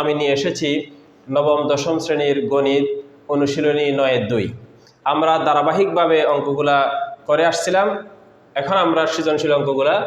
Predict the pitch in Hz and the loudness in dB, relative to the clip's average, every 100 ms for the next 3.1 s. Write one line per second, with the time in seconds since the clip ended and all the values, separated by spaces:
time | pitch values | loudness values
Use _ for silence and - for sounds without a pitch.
0 | - - - - - - 143 131 123 107 | -8 -16 -20 -20 -12 -2 0 0 0 0
1 | 98 - - - _ _ _ - _ _ | -2 -6 -14 -20 _ _ _ -20 _ _
2 | - 156 170 180 175 175 165 160 170 165 | -4 -2 0 0 2 0 0 0 -2 0
3 | 147 | 0